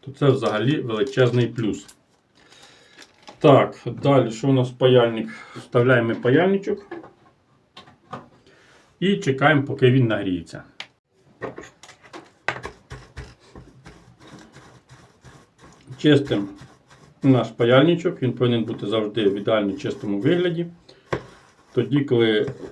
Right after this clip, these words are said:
нам легше паяти, це раз. І друге, е, не попадають бруд і не псують струмопровідність.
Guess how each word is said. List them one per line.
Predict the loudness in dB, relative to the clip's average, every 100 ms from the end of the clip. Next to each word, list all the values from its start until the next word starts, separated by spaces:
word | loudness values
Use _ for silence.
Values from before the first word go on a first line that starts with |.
| -18 -18 -10 -6
нам | -2 2 2 0 -10 _ -2
легше | 2 2 0
паяти, | -4 2 4 4 0
це | 0 2
раз. | 4 2 -4 _ -20 -20 _ _ _ _
І | 4 4
друге, | 4 2 2 4 2 0 -14 -20 -20 _ 0
е, | 4 4 4 2
не | 2 2
попадають | 0 -2 0 4 6 6 4 0 -20 _ _ _ _ _ _ -20 -10
бруд | -4 2 4 4 0 4
і | 6
не | 6 2 -2 -10 -20 -20 _ _ _ _ _ -20 -20 _
псують | -12 0 2 2 0 _ _ _ _ _ _ _ _ _ _ -20 -20 -20
струмопровідність. | -8 0 2 4 2 2 -4 -10 -12